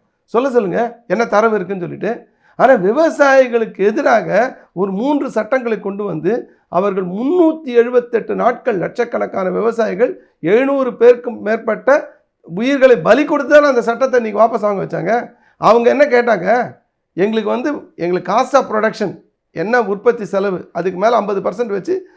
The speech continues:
சாமிநாதன் கமிஷன் கொடுக்க சொல்லுது. அதை கொடுங்கன்னு கேட்டாங்க. கொடுத்துட்டாங்களா? இன்னைக்கு எம் எஸ் பி எல்லாருக்கும் கிடைச்சிருச்சா? மினிமம் சப்போர்ட் பிரைஸ் என்று சொல்லக்கூடிய அந்த குறைந்தபட்ச ஆதார விலை எல்லாருக்கும் கிடைச்சிருச்சா? எல்லா பொருளுக்கும் கிடைச்சிருச்சானா கிடைக்கல. அப்ப இந்த அரசாங்கம் மிக தெளிவாக சாதாரண மக்கள்,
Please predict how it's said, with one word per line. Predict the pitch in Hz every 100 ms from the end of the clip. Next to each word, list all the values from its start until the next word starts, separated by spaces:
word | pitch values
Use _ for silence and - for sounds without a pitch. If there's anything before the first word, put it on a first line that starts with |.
| _
சாமிநாதன் | - 233 247 226 202
கமிஷன் | 185 190 208
கொடுக்க | 202 208 208 175
சொல்லுது. | 160 139 - _ _ _
அதை | - 185 247
கொடுங்கன்னு | 240 262 269 285
கேட்டாங்க. | 226 202 180 143 - _ -
கொடுத்துட்டாங்களா? | 262 339 240 185 220
இன்னைக்கு | 226 190
எம் | 214
எஸ் | 269 269
பி | 240
எல்லாருக்கும் | 202 220 247 233 202
கிடைச்சிருச்சா? | 185 180 180 180
மினிமம் | 208 240 214
சப்போர்ட் | 202 208 196
பிரைஸ் | 196 175
என்று | 185 170
சொல்லக்கூடிய | 165 190 180 - 180 - - -
அந்த | 180 180
குறைந்தபட்ச | 208 254 254 220 196
ஆதார | 185 226 226
விலை | 196 202
எல்லாருக்கும் | 196 202 214 190
கிடைச்சிருச்சா? | 196 196 - 190
எல்லா | 190 214
பொருளுக்கும் | 208 220 214 196
கிடைச்சிருச்சானா | 202 190 247
கிடைக்கல. | 277 285 294 226 - _ _ _ -
அப்ப | 208 202
இந்த | 220 185
அரசாங்கம் | 202 277 311 285 233 262 185
மிக | 208 269
தெளிவாக | 240 220 254 269 220 170 170 190 - - _
சாதாரண | - 147 190 262 294 320 311
மக்கள், | 269 247 240 165 -